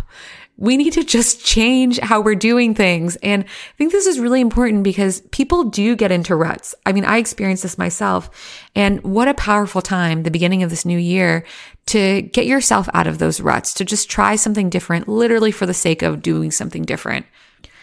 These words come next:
I really believe that if you just change one thing about your life, then it opens up the space and the possibility for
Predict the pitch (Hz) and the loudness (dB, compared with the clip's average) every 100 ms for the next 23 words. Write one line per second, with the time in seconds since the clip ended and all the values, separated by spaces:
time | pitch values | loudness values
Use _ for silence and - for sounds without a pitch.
0 | - _ 214 214 202 226 254 226 190 165 | -20 _ -2 0 2 2 2 2 0 0
1 | 160 - - - - - 185 180 175 185 | -2 -4 -20 -20 -20 -2 -2 0 -2 0
2 | 190 240 - - 196 185 175 165 165 165 | 0 0 -2 0 0 0 -4 0 2 4
3 | 185 208 - - - 165 156 202 269 277 | 2 0 -4 -20 0 2 4 4 2 0
4 | - - - _ 170 175 175 185 175 160 | -12 -20 -20 _ 0 0 2 2 4 4
5 | 214 - - _ - _ _ 196 190 - | 2 -2 -18 _ -20 _ _ 2 2 2
6 | 208 208 226 196 170 - 175 - 165 170 | 0 2 0 2 0 -2 -4 0 0 0
7 | - 180 175 175 170 175 175 170 170 185 | 0 0 0 0 -2 -2 0 2 2 0
8 | 196 - - 185 180 | -2 -6 -8 0 0